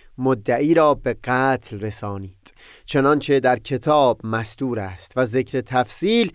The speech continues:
مایه تعویق و تعطیل مقصود می‌شود. و این خبر در مدینه اشتهار یافت و آن حضرت را خوف غالب شد، چنانچه نص کتاب است.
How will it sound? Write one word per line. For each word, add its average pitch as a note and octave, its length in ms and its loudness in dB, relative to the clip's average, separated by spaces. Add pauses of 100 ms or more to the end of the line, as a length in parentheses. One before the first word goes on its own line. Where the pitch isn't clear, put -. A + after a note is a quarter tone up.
(340)
مایه C#3 560 4
تعویق C#3+ 920 -2
و A#2 160 0
تعطیل D#3+ 920 -2
مقصود A#2+ 800 -2
می‌شود. G#2 440 -12 (720)
و C3+ 60 0
این F#3 260 2
خبر D3 400 2
در C#3+ 240 4
مدینه B2+ 560 0
اشتهار C#3+ 760 2
یافت G2+ 540 -6
و B2 40 0
آن C3 180 2
حضرت C3 460 0
را C#3 160 6
خوف F3 680 2 (160)
غالب B2 500 4
شد، A#2+ 300 -4 (400)
چنانچه C3+ 720 0
نص C#3 520 -2
کتاب A#2 680 -2
است. - 400 -20